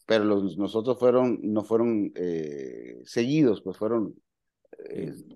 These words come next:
Speaker 1: por
Speaker 2: espaciados.
Speaker 1: separado, por
Speaker 2: Ujú.
Speaker 1: entradas, ¿no? Espaciados. Entonces, eh, sí, coincido, vamos por, por el juego de hoy.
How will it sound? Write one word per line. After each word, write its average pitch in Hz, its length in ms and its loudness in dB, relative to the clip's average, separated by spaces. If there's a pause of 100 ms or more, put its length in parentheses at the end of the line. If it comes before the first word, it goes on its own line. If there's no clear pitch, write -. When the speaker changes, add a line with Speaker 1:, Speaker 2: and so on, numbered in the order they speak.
(160)
Speaker 1:
por 110 140 0
Speaker 2:
espaciados. - 40 -8
Speaker 1:
separado, 120 600 6
por 117 120 -6
Speaker 2:
Ujú. 113 100 -4
Speaker 1:
entradas, 113 460 4
¿no? 120 140 0
Espaciados. 107 540 2
Entonces, 113 520 -4 (360)
eh, 80 580 0
sí, 127 220 -4
coincido, 117 340 0
vamos 123 300 0
por, 107 300 -8
por 85 180 -6
el 82 80 -6
juego 117 180 4
de 101 100 4
hoy. 139 360 4